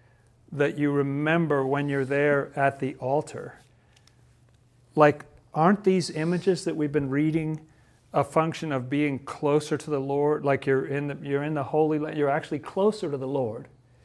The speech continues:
What did we read about the Word at the beginning of the evening? It's a discerner of the intents and thoughts of the heart.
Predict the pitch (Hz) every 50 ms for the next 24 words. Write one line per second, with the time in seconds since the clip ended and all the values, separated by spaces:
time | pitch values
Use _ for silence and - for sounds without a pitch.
0 | _ _ - - _ _ - 175 190 202 196 190 185 180 185 185 180 170 160 165
1 | 160 151 156 147 139 151 170 175 160 131 113 113 139 135 123 127 123 139 135 127
2 | 123 120 113 117 117 - - - _ _ _ _ _ - 139 135 120 110 104 123
3 | - _ _ _ _ _ _ _ _ - 139 - - 135 117 135 123 - - -
4 | - - 196 208 220 220 208 175 143 131 120 135 127 127 127 123 117 - - 180
5 | 180 175 175 - 139 131 - 165 151 151 147 - 139 143 135 151 156 147